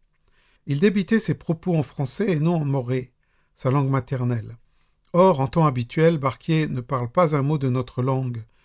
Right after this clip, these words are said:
Ses premières paroles furent : « Ne te trouble pas. » Fin de la citation. Le Barquier de ce que Kabir appelle rêve parle alors longuement. Et notre ethnologue, dans un état second, note à toute vitesse,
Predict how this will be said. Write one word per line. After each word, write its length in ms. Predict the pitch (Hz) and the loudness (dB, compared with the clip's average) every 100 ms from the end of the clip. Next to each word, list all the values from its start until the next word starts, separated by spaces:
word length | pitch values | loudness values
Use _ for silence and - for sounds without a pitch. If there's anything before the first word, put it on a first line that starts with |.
| _ _ _ | _ _ _
Ses 160 | - | -8
premières 380 | 131 165 160 165 | -2 2 2 2
paroles 340 | - 131 156 156 | 0 2 2 2
furent : « 520 | - 147 151 151 - _ _ _ _ - | -6 -6 -4 -6 -10 _ _ _ _ -2
Ne 80 | 165 | 2
te 120 | 165 | 2
trouble 440 | 160 175 127 123 | 0 -4 -2 -4
pas. » 300 | 120 123 - _ _ _ _ _ _ _ _ _ _ | -4 -10 -10 _ _ _ _ _ _ _ _ _ _
Fin 500 | - - - 151 165 247 | -18 -16 -8 -6 -6 -8
de 80 | 131 | -8
la 100 | 123 | -8
citation. 560 | - 151 - - - - _ _ _ _ _ _ _ _ _ _ _ _ _ _ _ _ _ _ - | -8 -12 -12 -14 -20 -20 _ _ _ _ _ _ _ _ _ _ _ _ _ _ _ _ _ _ -8
Le 140 | 143 | -2
Barquier 540 | 147 180 - 226 226 | 0 0 2 2 2
de 120 | - 139 | -2 -8
ce 160 | - | -8
que 120 | 156 | -6
Kabir 500 | 147 - 156 170 170 | -6 -2 -2 0 -2
appelle 320 | 127 - 147 135 | -2 0 -2 0
rêve 460 | 110 151 170 156 - | -2 0 0 -2 -4
parle 240 | 160 151 | -2 0
alors 300 | 135 131 139 | 0 2 0
longuement. 540 | 135 143 127 120 117 - _ _ _ _ _ _ _ - | 0 0 0 0 -2 -8 _ _ _ _ _ _ _ 2
Et 60 | |
notre 240 | 160 170 208 | 4 4 2
ethnologue, 500 | 190 175 170 214 175 | 2 4 6 6 4
dans 200 | 156 151 | 2 2
un 100 | 156 | 2
état 240 | 151 180 | 2 0
second, 380 | - 151 160 202 | 0 -4 -2 0
note 200 | 156 143 | 0 -2
à 80 | 139 | -4
toute 220 | 180 147 | -6 -8
vitesse, 580 | 131 - 175 165 - | -12 0 0 0 -10